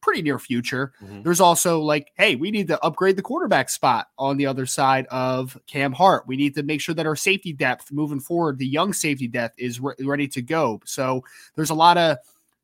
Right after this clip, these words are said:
Speaker 1: there's a lot of moving parts to it. And I think that obviously the attrition of losing a few guys after twenty twenty-two is, is why it's such a paramount position to fill. And it's off to a,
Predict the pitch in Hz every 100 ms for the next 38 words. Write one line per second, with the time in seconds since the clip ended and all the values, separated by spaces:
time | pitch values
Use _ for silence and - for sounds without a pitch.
0 | _ _ 156 160 175 190 190 185 185 151
1 | - 196 214 - 247 262 160 156 175 175
2 | 165 - 156 160 156 170 147 139 135 185
3 | - 151 131 147 143 143 - 139 143 135
4 | 131 127 131 151 135 - 131 123 131 127
5 | 117 - 123 127 139 135 123 - 139 123
6 | 151 139 127 123 117 127 120 117 104 -
7 | 98 - 139 151 147 175 185 175